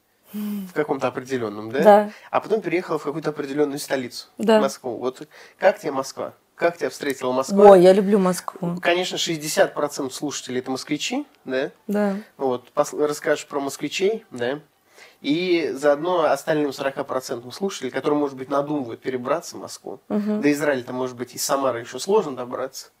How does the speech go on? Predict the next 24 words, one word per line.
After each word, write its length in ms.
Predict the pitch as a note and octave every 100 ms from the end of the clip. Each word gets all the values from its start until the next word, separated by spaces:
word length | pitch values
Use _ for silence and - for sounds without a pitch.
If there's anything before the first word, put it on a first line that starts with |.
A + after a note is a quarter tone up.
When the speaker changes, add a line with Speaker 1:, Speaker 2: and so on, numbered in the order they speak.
| _ - - - -
Speaker 1:
Может 240 | D3+ D3+
быть, 120 | C#3+
они 160 | D#3 D3
думают 300 | C#3+ C3+ C3
о 40 |
Москве, 460 | B2+ B2+ - F#3 F#3
вот 240 | G#2+ G#2
как 260 | - D3+ D3+
вот... 140 | A2+ - _
э, 420 | B2+ A#2 A2+ A2 A2 - -
Speaker 2:
Я 140 | B3+
Speaker 1:
тебя 60 | E4+
Speaker 2:
могу 180 | C#4+ C4
Speaker 1:
Москва 60 |
Speaker 2:
сказать 320 | C4+ C4+ A#3+ A3+
Speaker 1:
тебя 60 |
Speaker 2:
так. 180 | G3+ F3
Speaker 1:
встретила, 280 | F3 - C3+
Speaker 2:
Я 220 | F#3 G#3+
Speaker 1:
все 40 | D#4+
Speaker 2:
могу 160 | C4
Speaker 1:
это. 80 | B3+
Speaker 2:
сказать 280 | - G#3 G3+
так. 280 | F#3+ F3